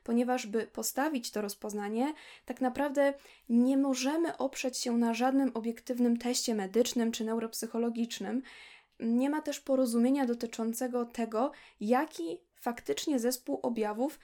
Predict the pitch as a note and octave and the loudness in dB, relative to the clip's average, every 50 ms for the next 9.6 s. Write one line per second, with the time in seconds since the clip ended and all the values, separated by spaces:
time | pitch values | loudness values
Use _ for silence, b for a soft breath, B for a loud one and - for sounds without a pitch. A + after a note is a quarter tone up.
0 | b b b b b - - C4+ C#4+ C#4+ - - D#4+ E4 E4+ E4 F4 E4 C#4 A#3 | b b b b b -4 -2 -2 -2 -2 -2 -2 0 0 2 2 4 4 4 4
1 | - - A3 G#3 F#3+ G#3 G3+ - G3+ G3 G3 F#3+ - G#3+ G3 G3 F#3+ F#3+ F3 - | 2 0 -2 -4 -4 -6 -6 -6 -6 -6 -4 -6 -6 -6 -6 -4 -4 -2 -2 -4
2 | - - G#3 A3+ C#4+ D4+ - - A#3+ A#3+ B3+ B3+ - - - - A#3 A3+ A3+ - | -4 -2 0 0 0 0 -2 -4 -2 -2 -2 -2 -4 -4 -4 -2 0 0 0 -2
3 | - - - - - A#3+ A3+ A3 A#3+ A#3+ A#3 A#3 A#3 A3+ G3+ A3+ A3 A3+ B3 B3+ | -6 -10 -6 -2 0 0 0 2 2 2 2 0 -2 -4 -6 -4 -2 -2 -2 -2
4 | B3+ A#3 A#3 - - A#3 A#3 G#3+ A3 A#3 B3 A#3 A#3 A3+ A3 A3 G#3+ A3+ A3+ A3+ | -2 -4 -6 -8 -10 -8 -6 -4 -2 0 0 0 -2 -2 -4 -2 0 2 2 2
5 | A3+ A#3 A#3 B B B B B - G#3 A3+ A3 A3 A3+ B3 C4+ C#4 C4+ A#3+ A3 | 2 0 -2 B B B B B -4 -2 0 2 4 4 4 4 2 2 0 2
6 | A#3 - - G#3+ G#3 G#3+ A3 A3 A#3 - - A#3 A3+ A3+ B B B B B B | 0 -2 -2 -4 -4 -4 -4 -4 -2 -2 0 0 0 -2 B B B B B B
7 | - G#3+ G#3 G#3+ G#3 - - A#3 A#3 A#3 A#3+ A3+ A3 G#3+ G#3+ - A#3 A#3 - A3+ | -10 -8 -6 -6 -6 -4 -2 -2 0 0 0 -2 -2 -2 -2 -4 -6 -4 -4 -4
8 | A3 - A3+ - - - - A3+ A#3 A3+ A#3 A3+ G#3 F#3+ F#3+ A3 G#3 A3 G#3 G3+ | -4 -4 -6 -8 -10 -6 -4 -2 0 2 2 2 0 0 -2 -4 -4 -4 -4 -2
9 | G3+ G3+ G3 - G3 G3 G3+ - - F#3 - | -2 -2 -2 -4 -4 -4 -6 -8 -10 -12 -14